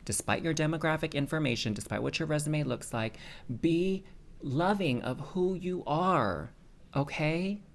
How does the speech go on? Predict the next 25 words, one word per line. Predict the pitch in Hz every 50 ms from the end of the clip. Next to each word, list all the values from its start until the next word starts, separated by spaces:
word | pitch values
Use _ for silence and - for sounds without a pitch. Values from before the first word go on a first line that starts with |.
| - - - - - - - - - - - - - - - - - - - - - - - - - - - -
Respect | 131 143 147 - - - 175 175 175 170 - -
yourself, | - 139 131 - - 113 95 95
honey. | - - 101 98 98 98 104 107 104 - - - - -
Respect | - 113 120 117 - - - - 143 139 135 131 - - - -
yourself. | - 104 107 104 104 104 - - - - - - - 107 98 98 98 - - - - - - - -
And | - 107
when | 104 107 110
you | 120 135 160
look | 160 175 165 -
at | 175 165 156
that | 160 151 151
mirror, | - 156 151 151 151 151 151 151 151 151 151 151 - - - - - - -
you | - 147
better | 156 190 175 160 160
tell | 156 - - 143 147
yourself | 139 131 123 - - - 104 104 -
how | - 117 110
gorgeous | 101 - 117 113 110 101 - 101 -
and | - - 120 104
how | 104 107
beautiful, | 101 - 107 110 107 104 - 101 98
how | 98 - - - 104
handsome, | 104 95 - - 123 110 107 104 - - - 101 95 95 - - - - - - - - - - - - -
how | - - - - 120 110 110 110 110 104 - - - - - -
eye-catching | 135 127 127 127 120 - - - - 98 95 - - - 104 98 95 98